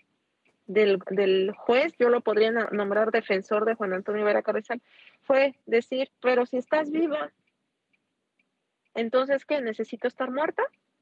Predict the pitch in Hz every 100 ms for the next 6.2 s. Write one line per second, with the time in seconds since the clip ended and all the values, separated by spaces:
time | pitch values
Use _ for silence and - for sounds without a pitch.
0 | _ _ _ - 233 226 294 359 349 330
1 | 277 262 269 269 - 226 220 208 220 -
2 | 220 233 240 233 226 - 196 214 208 220
3 | 226 202 196 185 254 269 214 208 _ -
4 | 233 262 285 294 277 269 269 254 262 254
5 | 240 254 - 240 220 226 233 214 190 240
6 | 247 208